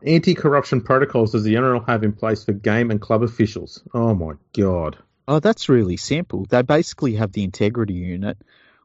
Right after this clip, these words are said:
Speaker 2: which covers everybody from the commission, but down. They don't cover the commission. It's just
Speaker 1: No.
Speaker 2: everyone else.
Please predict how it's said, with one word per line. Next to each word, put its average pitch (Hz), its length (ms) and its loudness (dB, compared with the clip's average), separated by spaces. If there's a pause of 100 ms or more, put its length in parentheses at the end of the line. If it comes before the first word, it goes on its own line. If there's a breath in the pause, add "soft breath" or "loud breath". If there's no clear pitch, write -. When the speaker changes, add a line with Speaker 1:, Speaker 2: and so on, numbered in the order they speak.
Speaker 2:
which - 180 -2
covers 107 320 2
everybody 104 520 0
from 110 420 -2
the 104 120 -2
commission, 101 800 -4 (800)
but 95 200 0
down. 87 360 2 (220)
They 113 120 6
don't 123 200 2
cover 127 200 2
the 123 80 -4
commission. 120 540 -4 (500)
It's 117 220 -10
just 117 220 0
Speaker 1:
No. 139 40 8
Speaker 2:
everyone 117 280 2
else. 87 420 -12